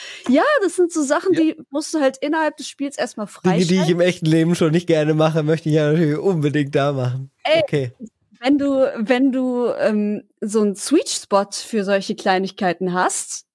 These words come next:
Speaker 1: dann ist es wahrscheinlich, ähm, ein sehr gutes Spiel für dich. Hast du aber nicht, wie ich gerade feststelle.
Speaker 3: <laughs>
Speaker 1: Das ist
Speaker 3: Entschuldigung.
Speaker 1: traurig. Ich find's ein bisschen traurig, weil's halt echt so ein wholesome Ding ist. Ich hab auch so,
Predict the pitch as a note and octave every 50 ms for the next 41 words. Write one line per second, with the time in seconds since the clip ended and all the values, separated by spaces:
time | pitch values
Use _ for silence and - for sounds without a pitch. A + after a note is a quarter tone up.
0 | _ _ - - G#3 G3 G3+ B3 C4+ - - C4 - - C#4 C4+ - - - -
1 | _ _ _ _ - G#3 G#3 - A#3 G3+ F#3+ G3+ A#3 C#4 D#4+ - - - - -
2 | B3+ C4 B3+ B3+ C4 B3+ - - - A#3 A#3 A3+ A3+ G#3+ A3 A3 G#3 A3 A3+ A#3+
3 | A#3 B3+ B3+ - C4 - - - C#4+ E4 F4 - B3+ F3 F3+ F3 F3 - - -
4 | - - F4+ F4 - - A#3 G3 E3+ E3+ E3+ E3 E3 D#3 - - _ _ _ _
5 | - F3+ F3 E3+ - - - _ _ _ - - F#3 F3+ E3+ F3 - G3 F3 -
6 | - - F3+ F3 F3 F3 - - - - A#3 A3+ F#3 - _ _ - B3 B3 A#3+
7 | D4 C#4+ F#3 B3+ B3 F#3+ C#3+ C#3+ C#3 B2+ A#2 G#2 F#2+ _ - D4+ D#4 F#4 C#4+ G3
8 | F#3 F#3+ _ _ _ - - _ _ _ - C#4 - - G#4 G#4+ G#4+ - F#4+ F4
9 | F#4+ G4+ - - F4+ E4 - E4+ D#4 F4 D4+ D4+ - - C4+ C4+ C#4 C#4 - D4+
10 | C#4 C#4 _ _ - - B3 C#4 - - - C#4 A3+ G#3+ A3+ A#3 B3+ C#4 C4 -
11 | - A#3 A3 - G3 G3 G3 F#3+ - F3 F#3+ F#3 - - - G#3+ A3 A#3 A#3+ _
12 | _ - A#3 A#3+ A#3 - - B3 A#3 A#3 A#3